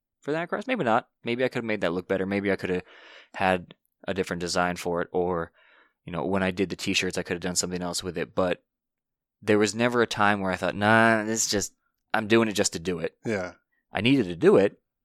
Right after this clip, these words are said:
Speaker 1: and I did do it, but every choice resonated as truth.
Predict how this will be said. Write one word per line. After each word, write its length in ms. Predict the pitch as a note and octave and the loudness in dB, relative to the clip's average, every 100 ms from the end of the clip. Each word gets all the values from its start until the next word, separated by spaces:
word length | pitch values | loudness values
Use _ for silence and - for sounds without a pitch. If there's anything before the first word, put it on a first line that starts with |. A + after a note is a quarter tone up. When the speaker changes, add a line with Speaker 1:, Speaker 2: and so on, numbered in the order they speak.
| - | -12
Speaker 1:
and 80 | F#2+ | -6
I 100 | F2 | -4
did 220 | G2+ A#3+ | 0 0
do 180 | G2+ E2+ | 0 -2
it, 180 | F#2+ - _ _ _ _ _ _ _ _ | -2 -6 _ _ _ _ _ _ _ _
but 140 | G#2 - | -2 2
every 280 | B2+ C#3+ B2 | 0 2 0
choice 680 | - - A#2 G2+ - - - _ _ _ _ _ _ _ | 0 2 2 2 0 -4 -8 _ _ _ _ _ _ _
resonated 720 | G2+ G2 A2 A2 G#2 F#2+ F#2 E2 _ _ _ _ _ _ - | -6 2 4 4 2 -2 -2 -6 _ _ _ _ _ _ -6
as 100 | - | -4
truth. 460 | - G#2 - - | 0 -2 -4 -14